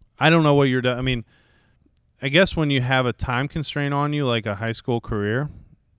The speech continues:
of four years or a college career of four years, you know, y-, your time of sitting back and listening and looking for your opportunity might shrink.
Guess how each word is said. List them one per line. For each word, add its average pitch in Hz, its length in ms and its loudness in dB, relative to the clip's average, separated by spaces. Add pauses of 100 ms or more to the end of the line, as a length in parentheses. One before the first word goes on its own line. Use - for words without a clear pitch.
(140)
of 110 140 -8
four 113 260 0
years 120 300 0
or 101 80 -4
a 98 40 -6
college 110 380 -4
career 117 160 -2
of 110 80 -6
four 110 220 -6
years, 120 360 -4 (220)
you 117 180 -8
know, 104 280 -4 (640)
y-, - 80 -16
your 110 680 0
time 123 440 -4
of 107 140 -4
sitting 117 300 -4
back 110 360 -2
and 110 100 -2
listening 110 460 -4
and 101 280 -2
looking 110 260 -4
for 120 120 -6
your 107 140 0
opportunity 110 640 -2
might 101 260 -6
shrink. 117 500 -6